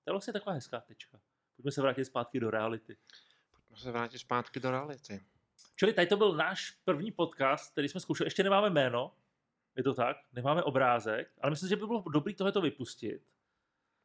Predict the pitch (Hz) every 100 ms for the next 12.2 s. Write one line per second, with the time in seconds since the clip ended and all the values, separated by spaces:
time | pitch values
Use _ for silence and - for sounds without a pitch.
0 | _ _ 131 135 139 139 143 143 147 143
1 | - - 160 175 190 190 233 220 208 190
2 | 147 123 113 113 - _ - - 147 175
3 | 151 170 165 160 165 147 147 110 113 _
4 | _ _ _ _ _ _ - 143 196 196
5 | 220 185 - 175 - 160 175 180 - 170
6 | 131 - 135 117 - _ _ _ - 127
7 | - 180 151 175 - 160 165 170 156 170
8 | 151 175 - 127 117 143 135 135 - 151
9 | 143 - 156 143 151 165 185 - - 170
10 | 151 147 156 143 147 - 135 151 147 156
11 | 147 147 _ _ _ _ 135 147 - 143
12 | 139